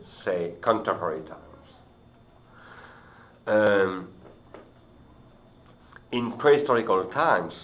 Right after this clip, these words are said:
you have different periods also, which are completely different. If you work, for example, on the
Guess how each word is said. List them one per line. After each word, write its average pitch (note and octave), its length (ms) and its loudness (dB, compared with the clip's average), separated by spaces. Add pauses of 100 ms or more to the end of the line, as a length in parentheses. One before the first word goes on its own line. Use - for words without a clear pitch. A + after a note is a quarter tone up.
(180)
you F#2 140 -8
have F2+ 280 0 (400)
different F2+ 360 -10
periods C3 440 -4
also, D#2+ 560 -14
which F#2 180 -8 (180)
are E2 320 -2
completely C3 400 -6
different. - 360 -12 (140)
If - 320 -10
you A#2+ 360 -4 (360)
work, G#2+ 520 4 (720)
for E2+ 140 -2
example, F#2 400 -4 (760)
on G#2 360 -8
the F2 320 -8